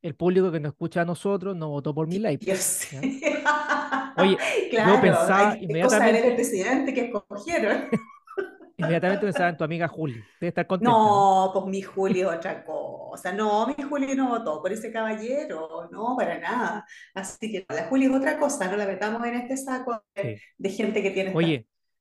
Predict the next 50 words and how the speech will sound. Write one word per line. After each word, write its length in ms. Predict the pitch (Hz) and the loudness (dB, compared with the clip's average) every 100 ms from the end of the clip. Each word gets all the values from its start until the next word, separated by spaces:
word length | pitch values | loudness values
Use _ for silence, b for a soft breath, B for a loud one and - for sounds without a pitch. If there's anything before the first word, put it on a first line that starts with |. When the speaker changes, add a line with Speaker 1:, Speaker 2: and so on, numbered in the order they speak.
| _ _ | _ _
Speaker 2:
estas 140 | - | -6
Speaker 1:
gente 300 | 170 147 175 | -4 -2 0
que 120 | 151 | 0
quiere 200 | 151 165 | 0 0
conocer 320 | 151 131 160 | 0 -2 -2
un 80 | 156 | -2
Speaker 2:
pretensiones. 0 | |
Speaker 1:
poquito 280 | 151 139 156 | -2 -2 0
Speaker 2:
Sí, 20 | |
Speaker 1:
más 140 | 156 165 | 2 2
la 80 | |
Speaker 2:
saludos 60 | 160 | 4
a 40 | |
Speaker 1:
ideología 420 | 151 135 160 160 156 | 4 2 2 2 2
Speaker 2:
ella. 40 | |
Speaker 1:
de, 540 | 147 139 135 127 127 - | 0 -2 -4 -6 -10 -10
del 360 | 139 127 117 | -6 -4 -4
nuevo 180 | 127 214 | -2 -2
presidente 560 | 175 156 160 175 156 160 | -2 -4 -4 -6 -6 -6
electo 280 | 156 - 147 | -6 -8 -10
argentino, 560 | - 127 156 165 196 | -8 -8 -6 -6 -6
puede 160 | 160 143 | -6 -6
escuchar 300 | - 131 143 | -4 -4 -4
el 120 | 135 | -4
episodio 600 | 131 120 147 147 - 196 | -6 -6 -4 -2 -2 -4
Speaker 2:
Mm. 140 | - _ b b b | -10 _ b b b
Speaker 1:
de 100 | 131 | -8
Leyendo 260 | 127 131 139 | -4 -2 -2
Martillazo, 460 | 127 - 135 131 135 | 0 2 2 2 2
Libertad, 380 | 139 139 185 190 | 2 0 2 4
Speaker 2:
<laughs> 20 | |
Speaker 1:
Libertad, 320 | 185 170 190 | 4 4 4
Libertad, 340 | 196 202 233 | 2 2 -2
que 80 | 208 | -4
está, 360 | 196 196 185 - | -4 -2 -2 -4
eh, 280 | 165 156 156 | -4 -4 -4
hace 160 | 147 147 | -4 -4
algunas 260 | 151 160 170 | -2 -2 -2
Speaker 2:
Eso. 20 | |
Speaker 1:
semanas 360 | 156 151 151 143 | -2 -2 0 0
atrás 200 | 147 - | -2 -2
publicado 560 | 135 131 156 165 170 | -2 -2 -2 -2 -2
y, 380 | 170 135 120 120 | -4 -4 -4 -6
y 100 | - | -6
tiene 160 | 143 123 | -4 0
harta 100 | 196 | 0
Speaker 2:
Fuimos 80 | 185 | 0
Speaker 1:
reproducciones, 600 | - 147 - 160 160 160 | 0 -2 0 0 0 -2
¿ah? 140 | 151 | 0
Speaker 2:
visionarios. 160 | 143 | -2